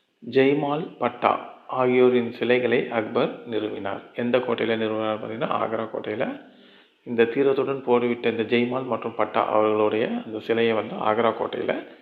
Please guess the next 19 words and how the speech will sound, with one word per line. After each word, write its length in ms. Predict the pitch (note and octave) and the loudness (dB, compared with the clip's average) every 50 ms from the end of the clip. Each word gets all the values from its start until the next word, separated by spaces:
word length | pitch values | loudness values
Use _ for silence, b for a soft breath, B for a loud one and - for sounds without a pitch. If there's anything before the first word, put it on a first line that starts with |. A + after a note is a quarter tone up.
| B B B B B B B _ | B B B B B B B _
நிறுவுகிறார். 840 | A2+ A2+ G#2+ A2 G2+ G#2 G#2 G2 G2 G2+ G2+ F#2+ F#2+ - - - - - - - | -2 0 2 2 2 2 0 0 0 2 2 2 0 0 -4 -12 -18 -20 -14 -4
ராஜபுத்திரர்களின் 1000 | - A#2 A2+ A2+ A2+ A#2 G2+ A#2 A2+ - A2+ G#2+ G#2 G#2+ G#2+ A2+ C3 D#3 E3+ - | 2 4 4 4 4 4 2 0 0 0 0 2 2 0 0 -2 -2 -4 -6 -4
சிலையை 420 | - G#2 G2 G2+ G2 - - - - - | -2 -2 -2 -2 -2 -4 -6 -8 -6 -2
யாரு? 320 | A#2 A#2 A#2 A#2 A2 - | 0 0 0 0 0 -2
அக்பர். 480 | A#2 A2+ G2+ - - G#2 - - - - - _ _ _ _ _ _ _ _ _ _ _ _ _ _ _ _ _ _ _ _ _ _ b b b b b b b b b - A2+ | -4 -6 -8 -4 -4 -4 -4 -6 -10 -18 -20 _ _ _ _ _ _ _ _ _ _ _ _ _ _ _ _ _ _ _ _ _ _ b b b b b b b b b -10 -4
டேஷாம் 640 | B2 B2+ C#3 D#3+ D3+ - - - - D#3 D3 C3 B2 | 0 2 2 2 0 -2 -6 -8 -6 -4 -4 -2 0
ஆண்டின் 460 | A#2+ A#2+ A#2 A#2 C3 C#3 - - - - _ | 0 0 0 0 -4 -8 -8 -10 -14 -16 _
ராந்தம்பூர் 840 | - B2 B2 B2+ C#3+ D3 D3+ D3 C#3+ C#3 C3+ C3 A#2+ C3+ B2 A#2+ A#2+ | -6 -2 2 2 2 2 2 0 0 -2 -2 -4 -2 0 0 0 2
முற்றுகையை 600 | A#2+ A#2+ A#2 A#2 - C3 A#2 - A2 A2 C3 C#3+ | 0 -2 -2 -4 -4 -8 -6 -6 -6 -6 -6 -4
அக்பர் 480 | - A2 A2+ G#2+ G#2+ G#2+ A#2+ B2 - - | -2 -2 -2 -2 -2 -2 -4 -4 -2 -4
தொடர்ந்தார். 600 | - A2 G2+ G#2+ G#2 G#2+ G#2 G#2 G#2+ G#2+ - - | -4 -2 -2 -2 -4 -2 -2 -2 -2 -2 -2 -4
எந்த 220 | G#2+ A2 A2 A2+ A2 | -6 -4 -2 -2 -2
ஆண்டுனா, 400 | G#2+ A2 A2+ A#2 A#2+ - - A#2+ | -2 -4 -4 -6 -6 -4 -4 -2
ஆயிரத்தி 320 | A2 A2+ A#2 A#2 - A2+ | -2 0 0 0 -2 -4
ஐநூத்தி 340 | G#2+ G#2+ A2 G#2+ - - - | -4 -6 -8 -8 -8 -8 -6
அறுபத்தி 320 | - G#2+ G#2+ G#2+ - - | -4 -4 -4 -4 -4 -6
ஒன்பதாம் 460 | A2 G#2+ G#2 G#2 G2 G#2 G2+ - - | -6 -6 -6 -6 -6 -6 -6 -6 -8
ஆண்டு 240 | - - - - - - - _ b b b b b b b b _ _ _ | -10 -12 -12 -14 -18 -20 -20 _ b b b b b b b b _ _ _
ராந்தம்பூரை 720 | C3 B2+ B2+ B2+ B2+ B2 C3 B2 A#2+ A#2 A#2+ A2+ A2+ D3 | -4 -4 -2 -2 -2 0 0 0 0 -2 -4 -4 -4 -4